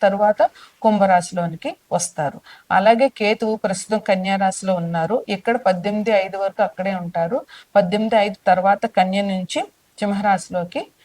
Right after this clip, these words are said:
రా-, రాహువు ప్రవేశిస్తారనమాట.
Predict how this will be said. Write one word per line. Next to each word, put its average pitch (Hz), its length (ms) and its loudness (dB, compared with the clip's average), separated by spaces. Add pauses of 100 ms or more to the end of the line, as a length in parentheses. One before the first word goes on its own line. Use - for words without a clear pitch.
(560)
రా-, 185 300 -4
రాహువు 190 440 -6 (180)
ప్రవేశిస్తారనమాట. 156 1000 -4